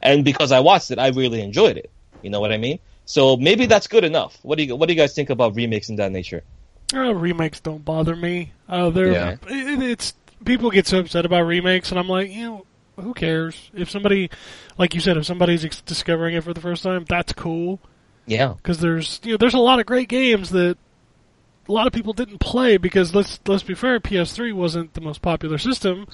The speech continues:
Speaker 2: so maybe nobody saw that remake, you know, and P S two is known for a lot of things, but Shadow of the Colossus is not necessarily one of them, so maybe nobody played it then either, so.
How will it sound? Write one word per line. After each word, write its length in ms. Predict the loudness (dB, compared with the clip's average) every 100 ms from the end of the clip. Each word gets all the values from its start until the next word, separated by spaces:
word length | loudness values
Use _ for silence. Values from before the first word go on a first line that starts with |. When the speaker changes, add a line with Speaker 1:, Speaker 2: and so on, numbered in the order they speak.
| -20 _
Speaker 2:
so 140 | -8
maybe 280 | -2 0 2
nobody 320 | 0 2 2
saw 260 | 4 4 4
that 180 | 4 0
remake, 540 | -4 -4 -4 -6 -8
you 60 | -8
know, 340 | -4 -2 -2
and 280 | -4 -6 -14 -20 -20 -20 -20 -20 -20 -20 -20 -20 _
P 140 | 4 6
S 180 | 6
two 220 | 2 4 6
is 140 | 6
known 280 | 4 0 0
for 160 | -2 0
a 80 |
lot 240 | 2 4 4
of 80 | 4
things, 500 | 2 2 0 -6 -6
but 140 | -4
Shadow 260 | 0 2 2
of 60 |
the 80 | -2
Colossus 460 | -2 -2 -2 -6 -10
is 100 | -10
not 200 | -12 -10
necessarily 540 | -10 -8 -6 -4 -4
one 240 | -6 -4
of 100 | -4
them, 260 | -6 -8 -8
so 140 | -12
maybe 240 | -8 -8 -8
nobody 300 | -8 -6 -6
played 240 | -4 -4
it 80 | -2
then 220 | -2 -2
either, 420 | -4 -2 -2 -4 -12
so. 480 | -12 -8 -6 -6 -8